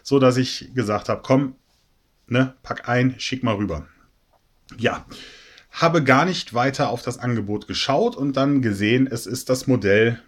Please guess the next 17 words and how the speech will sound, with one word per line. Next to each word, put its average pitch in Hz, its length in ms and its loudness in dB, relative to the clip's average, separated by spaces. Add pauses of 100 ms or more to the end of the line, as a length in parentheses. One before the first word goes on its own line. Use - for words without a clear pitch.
mit 110 320 -2
dem 117 340 -2
schwarzen 117 840 -4
Parierelement. 107 720 0
Ich 98 120 -10
bin 113 120 -4
mir 104 80 -2
gar 90 160 -4
nicht 90 100 -4
sicher. 90 340 -6
Ich 67 140 -16
nehme 101 200 -2
an, 104 120 -6
es 98 80 -6
ist 92 140 -8
Aluminium. 87 640 -4 (720)
Ähm, 113 420 2